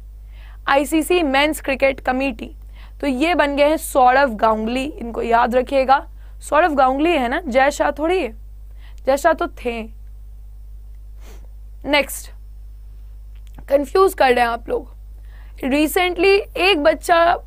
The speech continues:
सौरव गांगुली बोला है, उपासना, बाकी सब जय शाह बोल रहे हैं। नहीं, अब और भी लोग बता रहे हैं, ठीक है। फिर आप देख सकते हैं यहाँ पे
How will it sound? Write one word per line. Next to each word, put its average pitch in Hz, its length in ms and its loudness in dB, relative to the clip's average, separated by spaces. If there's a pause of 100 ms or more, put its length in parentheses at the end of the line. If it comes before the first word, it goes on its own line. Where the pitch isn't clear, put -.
सौरव 294 320 4
गांगुली 285 320 2
बोला 262 280 2
है, 262 100 4
उपासना, 247 520 0
बाकी 262 300 -2
सब 285 260 -2
जय 233 200 0
शाह - 160 -2
बोल 233 200 0
रहे 240 120 -8
हैं। 262 80 -12 (420)
नहीं, 277 160 0
अब 254 280 0
और 262 220 4
भी 269 140 0
लोग 247 160 -2
बता 226 260 -2
रहे 240 120 -8
हैं, - 200 -18
ठीक 247 180 -8
है। 247 80 -16 (680)
फिर 359 120 4
आप 339 140 6
देख 311 200 0
सकते 294 280 -2
हैं 277 60 0
यहाँ 254 220 2
पे 277 140 2